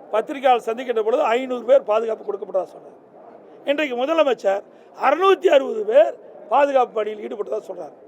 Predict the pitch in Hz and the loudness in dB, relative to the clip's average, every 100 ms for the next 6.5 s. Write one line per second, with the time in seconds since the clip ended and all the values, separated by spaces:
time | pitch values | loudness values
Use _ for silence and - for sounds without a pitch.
0 | - - - - 208 254 254 294 214 233 | -20 -20 -20 -16 -10 -2 2 2 -2 -6
1 | 233 214 190 185 180 - - - - - | -4 -6 -6 -6 -8 -12 -20 -20 -20 -20
2 | - 214 214 247 226 214 196 208 247 277 | -14 -10 -8 -6 -4 -4 -4 -4 2 4
3 | 262 233 226 214 214 208 208 220 285 - | 4 2 0 -2 -4 -2 2 4 2 -2
4 | - - - 190 196 - 214 190 233 170 | -18 -20 -12 -8 -6 -4 -4 -4 -10 -14
5 | 190 175 202 196 - - - - - - | -14 -8 0 -2 -2 -18 -20 -20 -20 -20
6 | 190 202 196 170 151 | -10 0 0 0 -4